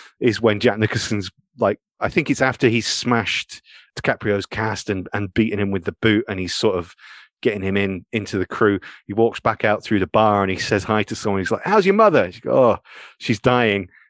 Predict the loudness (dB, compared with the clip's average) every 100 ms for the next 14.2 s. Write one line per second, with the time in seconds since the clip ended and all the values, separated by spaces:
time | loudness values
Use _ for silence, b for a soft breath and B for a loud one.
0 | b -10 -2 2 2 4 4 4 4 2
1 | 2 2 4 4 2 2 2 2 4 4
2 | 6 4 2 B B B _ 2 4 4
3 | 0 -2 -2 -4 -6 -4 -4 -4 -6 -6
4 | -6 B B -4 0 0 0 0 0 2
5 | 0 0 -4 B B B B B _ -2
6 | 0 2 0 4 4 4 4 2 2 -2
7 | _ -14 -6 -2 0 0 -2 -6 -6 -4
8 | -4 -6 -10 -6 -6 -2 -4 -4 -10 -6
9 | -4 -4 -6 -6 -4 -2 -2 -4 -10 _
10 | 2 2 4 0 -2 -2 -4 -4 -6 -2
11 | -2 0 2 2 2 0 -2 0 0 0
12 | -2 -4 _ -2 0 0 -2 -2 -6 -6
13 | -6 -6 -12 -14 -16 b b -4 -2 -2
14 | -6